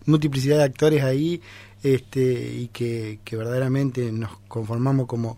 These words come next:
como hermanos, este, y después del ámbito laboral me tocó estar en un principio en la uom, eh, y después, este, trabajé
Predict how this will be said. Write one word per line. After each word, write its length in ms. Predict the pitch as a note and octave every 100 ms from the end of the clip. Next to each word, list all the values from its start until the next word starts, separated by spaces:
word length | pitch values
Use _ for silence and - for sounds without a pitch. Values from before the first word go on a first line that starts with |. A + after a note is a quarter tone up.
| -
como 240 | A#2+ A#2
hermanos, 520 | A#2+ C3+ D3+ D#3+ F#3 - - - - C#3
este, 800 | C3 - - B2+ B2 A#2 A#2 - - - - -
y 260 | C3+ B2+ -
después 420 | B2+ - F#3 F#3+
del 220 | F#3 C#3
ámbito 580 | C#3+ C#3+ C3+ B2+ A#2+ A#2
laboral 520 | A2+ A2 B2 E3+ E3
me 120 | A#2+ A2
tocó 240 | A2 B2
estar 480 | A#2 - B2 A2+ A2+ A#2 -
en 100 | A#2+
un 140 | C3+ B2
principio 720 | B2+ A#2 D3 C3+ C3+ A#2+ A2 - - - - -
en 200 | A#2 A#2
la 120 | A#2
uom, 500 | C3 D3 E3 F#3+ A3 - B2+
eh, 800 | A#2 A2+ A2+ A2 A2 A2 A2+ B2+
y 160 | C3 A#2+
después, 640 | A2+ - C3+ C#3+ C3+ -
este, 800 | A2+ G2 - A2+ A2 G#2+ G#2+ G2+
trabajé 800 | - A2 G#2+ - A#2+ A#2+ A2+ G#2